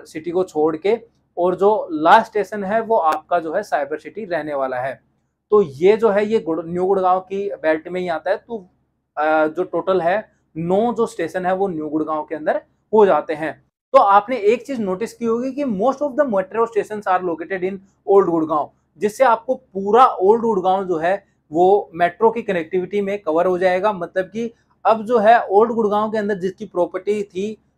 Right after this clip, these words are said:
जिसके price जो है slowly बढ़ रहे थे, अब जो है उन properties का time आ गया है। जैसे ये मेट्रो route का होगा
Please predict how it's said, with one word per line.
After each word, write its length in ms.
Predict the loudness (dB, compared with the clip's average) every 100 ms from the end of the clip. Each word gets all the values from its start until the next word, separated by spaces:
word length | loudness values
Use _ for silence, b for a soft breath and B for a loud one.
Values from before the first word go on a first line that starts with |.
| _ -18
जिसके 240 | -4 -4
price 400 | 0 2 2 0
जो 140 | 0
है 280 | 2 2 0
slowly 440 | -4 -4 0 0 -2
बढ़ 200 | -4 -4
रहे 160 | -4
थे, 140 | -4 -6
अब 400 | -2 2 2 2
जो 160 | 0
है 340 | 2 0 -2 _ _ _
उन 260 | -6 -4 -6 -10 _ _
properties 400 | -2 -2 -2 -6 -2
का 100 | -2
time 340 | 0 -2 0
आ 120 | 0 2
गया 240 | 0 0
है। 220 | 0 -2
जैसे 260 | -2 -4 -2
ये 120 | -2
मेट्रो 360 | -2 -6 -4 -2
route 240 | -2 0
का 140 | 2
होगा 340 | 2 2 0